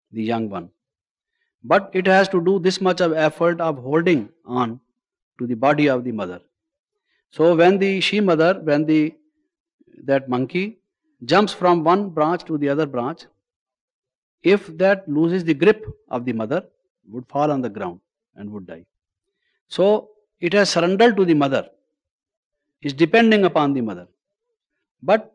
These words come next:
this surrender has one thing, namely that it has to stick on to. This little bit effort it has to do. But in the case of the cat, the kitten, the young one of a cat,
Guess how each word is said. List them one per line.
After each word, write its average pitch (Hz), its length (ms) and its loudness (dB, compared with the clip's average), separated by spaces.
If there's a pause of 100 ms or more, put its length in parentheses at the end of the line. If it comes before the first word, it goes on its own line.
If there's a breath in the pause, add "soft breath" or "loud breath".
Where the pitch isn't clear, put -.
(680)
this 180 160 -4
surrender 160 380 2
has 165 240 2
one 131 220 -2
thing, 175 280 -6
namely 147 320 0
that 135 460 -4
it 147 160 -12
has 143 200 -6
to 175 120 -12
stick 208 300 -2
on 101 260 -10
to. 90 100 -20 (920)
This 156 180 -4
little 180 220 -2
bit 185 240 -2
effort 151 380 -6
it 127 100 -10
has 123 240 -8
to 196 180 -14 (280)
do. 90 160 -20 (720)
But 156 180 2
in 208 140 2
the 202 100 0
case 196 320 2
of 196 160 2
the 196 80 -4
cat, 202 400 0 (800)
the 131 120 -6
kitten, 185 420 -2 (380)
the 120 120 -4
young 175 260 4
one 180 160 4
of 175 80 6
a 170 80 4
cat, 156 420 0